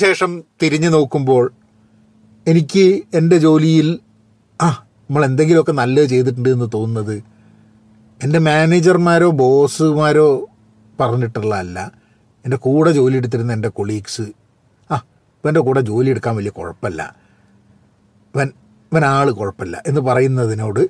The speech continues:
ആണ് എനിക്ക് സന്തോഷം നൽകുന്നത്. ഇന്ന്, ഇന്നലെ വൈകുന്നേരം ഇരുന്നിട്ട് ഞാൻ ഓഫീസിൽ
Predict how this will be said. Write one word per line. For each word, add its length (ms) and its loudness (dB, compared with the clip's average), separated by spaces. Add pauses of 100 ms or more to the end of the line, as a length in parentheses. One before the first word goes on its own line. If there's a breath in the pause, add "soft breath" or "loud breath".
(220)
ആണ് 240 -4 (400)
എനിക്ക് 260 0
സന്തോഷം 360 -2
നൽകുന്നത്. 380 -10 (1600 soft breath)
ഇന്ന്, 240 4 (1300)
ഇന്നലെ 320 2 (220)
വൈകുന്നേരം 440 2
ഇരുന്നിട്ട് 400 2
ഞാൻ 240 2 (1160)
ഓഫീസിൽ 380 0